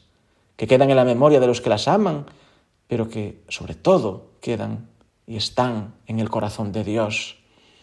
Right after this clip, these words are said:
La enfermedad no distingue entre buenos y malos, entre ricos ni pobres, eh, y la muerte, antes o después, nos va a llegar a todos.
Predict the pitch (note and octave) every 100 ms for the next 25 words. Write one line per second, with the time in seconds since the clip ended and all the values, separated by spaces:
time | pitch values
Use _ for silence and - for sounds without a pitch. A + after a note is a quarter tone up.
0 | _ _ _ _ _ _ _ C3 C3+ C#3
1 | C3 B2+ D#3+ E3+ - - - _ _ C#3
2 | D3+ C#3 - F3 C#3+ B2 A#2+ A2+ A2+ A2+
3 | G2 A2 C#3 B2+ A#2+ - - _ _ _
4 | _ _ _ - A2+ A2+ B2 - A2+ A#2
5 | A2 D3 E3+ C3+ C3+ - - _ _ _
6 | _ _ _ _ _ A#2+ A#2 A2 G#2+ -
7 | _ _ _ _ _ _ _ A#2 G#2 C3
8 | D3+ C#3 B2 B2 B2+ A2 A2+ G2 A2+ -
9 | G#2+ G2+ - - _ _ _ - G#2+ G#2+
10 | F#2+ G2 G2 F#2+ G#3+ - A2 -